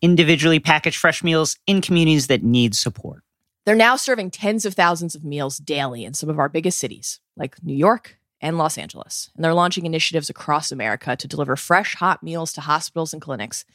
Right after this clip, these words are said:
Speaker 2: fighting on the front lines while keeping local restaurants in business as well.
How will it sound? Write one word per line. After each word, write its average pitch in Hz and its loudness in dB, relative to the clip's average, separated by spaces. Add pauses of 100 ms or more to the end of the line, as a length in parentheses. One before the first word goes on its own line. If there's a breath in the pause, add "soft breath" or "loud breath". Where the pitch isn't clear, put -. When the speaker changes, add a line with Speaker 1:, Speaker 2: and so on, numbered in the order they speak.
(400 soft breath)
Speaker 2:
fighting 226 4
on 196 0
the 175 -6
front 151 -4
lines 143 -2
while 113 -6
keeping 139 -18
local 131 -4
restaurants - -2
in - -20
business - -10
as - -8
well. - -4